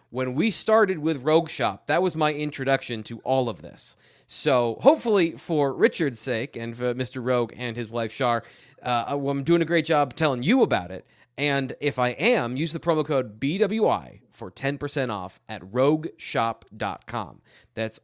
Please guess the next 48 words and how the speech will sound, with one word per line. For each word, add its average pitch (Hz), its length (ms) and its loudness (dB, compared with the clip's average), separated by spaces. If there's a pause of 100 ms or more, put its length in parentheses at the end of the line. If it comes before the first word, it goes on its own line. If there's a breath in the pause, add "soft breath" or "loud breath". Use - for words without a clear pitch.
R 135 320 0
O 139 180 -2
G 131 300 -6
U 127 360 -6
E 143 240 -6
shop 107 360 -6
dot 98 220 -6
com. 123 300 -2 (300 loud breath)
Ten 160 260 0
percent 170 400 -4
off, 110 440 -2
uh, 110 160 -2
to 113 120 -4
let 156 140 2
them 170 80 -8
know 160 80 0
you're 151 120 -2
coming 160 220 -2
from 170 140 -6
the 180 60 0
daily, 139 320 0
from 143 180 -10
the 127 80 -2
live 131 260 -2
show, 107 300 -4 (320 loud breath)
and, 143 480 -2
uh, 110 220 -2
to 123 120 -6
get 120 160 -6
yourself 113 460 -4
a 113 140 -8
deal 110 500 0 (280 soft breath)
on, 110 460 -4
uh, 107 180 -6
stuff 170 220 0
that 196 100 -2
can 170 120 0
help 170 240 0
you 160 100 -4
live 147 320 -2
a 135 100 -6
better 120 300 -4
life. 95 380 -10
And 110 140 -12
to 113 100 -8
me, 156 320 -2 (280 soft breath)
that 131 260 0
is 135 420 -4